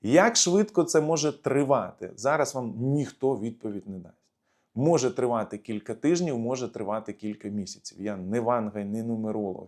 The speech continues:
і не футуролог, як деякі мої колеги, які роблять прогнози. Йде процес, не знаю, чесно кажу. Бачу, що задіяні супервеликі сили. Чи є план? Є.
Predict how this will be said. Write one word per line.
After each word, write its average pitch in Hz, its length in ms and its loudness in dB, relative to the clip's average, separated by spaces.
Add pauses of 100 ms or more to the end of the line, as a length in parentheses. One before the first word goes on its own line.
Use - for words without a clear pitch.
(140)
і 101 80 -8
не 98 260 -8 (500)
футуролог, 156 920 8
як 123 300 2
деякі 131 360 4
мої 120 280 -2
колеги, 117 540 2
які 117 320 0
роблять 117 480 0
прогнози. 113 600 -6 (440)
Йде 104 300 6
процес, 139 680 -2
не 117 240 -2
знаю, 120 440 -4 (160)
чесно - 420 -4
кажу. 95 180 -12 (100)
Бачу, 131 300 4
що - 160 -2
задіяні 113 500 -2
супервеликі 127 840 0
сили. 104 280 -6 (120)
Чи 123 140 -4
є 143 200 0
план? 147 460 -4
Є. 101 340 -6